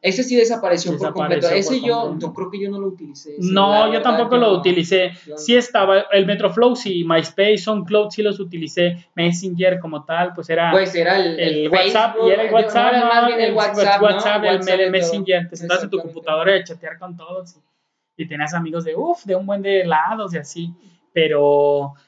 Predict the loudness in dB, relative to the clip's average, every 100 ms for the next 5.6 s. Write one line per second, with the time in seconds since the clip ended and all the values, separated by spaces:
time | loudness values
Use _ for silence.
0 | _ -4 0 0 -2 -4 -4 -4 -2 -2
1 | -4 -6 0 0 0 -2 -4 -4 -4 -2
2 | -2 -2 0 0 0 0 0 0 -2 -2
3 | 0 -2 -2 -2 -2 -6 -6 -2 -2 -2
4 | -6 -8 -4 -2 -2 -6 -8 -6 -4 -2
5 | -2 -2 -6 -8 -12